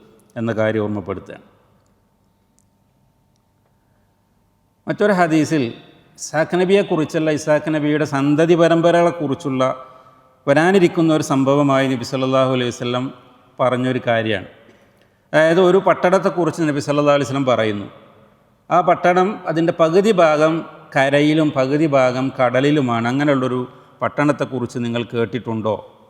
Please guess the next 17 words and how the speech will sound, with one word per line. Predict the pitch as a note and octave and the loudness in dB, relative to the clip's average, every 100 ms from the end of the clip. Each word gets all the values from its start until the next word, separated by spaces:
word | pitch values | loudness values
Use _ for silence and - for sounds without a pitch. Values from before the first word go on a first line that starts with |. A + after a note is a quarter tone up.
| _ _ _ _ - | _ _ _ _ -6
അപ്പോൾ | C#3+ | -2
അവർ | D3 | 0
പറയുന്നു, | C#3+ C#3 C3+ C3+ | 2 2 2 0
"അതെ, | B2 B2 B2+ - - - _ _ | 0 0 -4 -10 -20 -20 _ _
ഞങ്ങൾ | C3 B2+ A2 | -8 -8 -6
കേട്ടിട്ടുണ്ട്." | B2 G#2+ A#2 A2+ G#2+ | -6 -6 -8 -8 -8
അപ്പോൾ | G#2 - D3 | -10 -12 -8
നബി | D3 | -6
സല്ലല്ലാഹു | B2+ D#3+ D#3+ | -4 -2 0
അലൈഹി | E3 | 0
വസല്ലം | E3+ D#3+ | -2 0
പറയാണ്, | D3 C#3 C3 D#3 - - - - - | 2 2 0 -4 -8 -20 -20 -20 -2
"ഖിയാമത്ത് | D#3 E3 F#3 G3+ G3+ G#3+ G3 | 2 4 4 2 2 0 0
നാൾ | F3 D#3 | 2 0
സംഭവിക്കുകയില്ല, | D#3 C#3 C#3 C#3 C3 C3+ C3 A#2+ G#2+ A2+ | -2 -2 0 -2 -2 -2 0 0 0 -2
അന്ത്യനാൾ | B2+ C#3+ E3 D#3+ D3+ | -2 -2 0 2 2
വന്നെത്തുകയില്ല, | C3+ B2+ B2 C3 A#2 A2 G2+ G2 A2+ - - | 0 0 -4 -6 -4 -4 -4 -4 -4 -4 -12